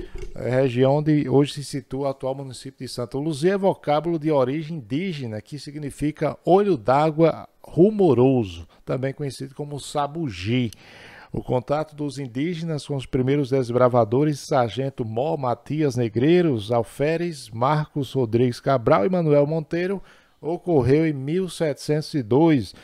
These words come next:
uma ocupação de vasta área de terra em cuja extremidade fica o município, então chamado, é, data de Moicó ou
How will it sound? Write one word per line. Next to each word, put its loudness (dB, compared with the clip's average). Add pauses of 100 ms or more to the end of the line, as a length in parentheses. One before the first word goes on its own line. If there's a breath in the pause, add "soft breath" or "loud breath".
(200 loud breath)
uma -4
ocupação -4
de -6
vasta -4
área 2
de -6
terra 2 (320 loud breath)
em -2
cuja 2
extremidade -2
fica -8 (180 loud breath)
o -12
município, -8 (200)
então -2
chamado, -2 (340 loud breath)
é, -4
data 2
de -6 (380 soft breath)
Moicó -4
ou -2